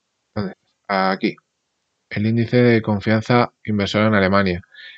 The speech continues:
El mes pasado fue bueno. Si aquí vemos que hay otro, sale positivo también,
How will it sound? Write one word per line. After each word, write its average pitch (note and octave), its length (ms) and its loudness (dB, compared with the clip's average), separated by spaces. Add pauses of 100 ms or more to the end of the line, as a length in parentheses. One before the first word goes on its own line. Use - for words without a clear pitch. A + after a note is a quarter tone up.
(1000)
El A2+ 180 0
mes A#2 180 0
pasado B2+ 520 2
fue A#2 220 -2
bueno. G#2 420 0 (680)
Si - 240 -2
aquí G#2 240 2
vemos A#2+ 920 4
que - 100 -2
hay A#2+ 160 6
otro, A#2 920 4
sale A#2 220 2
positivo A2+ 500 0
también, A#2+ 540 0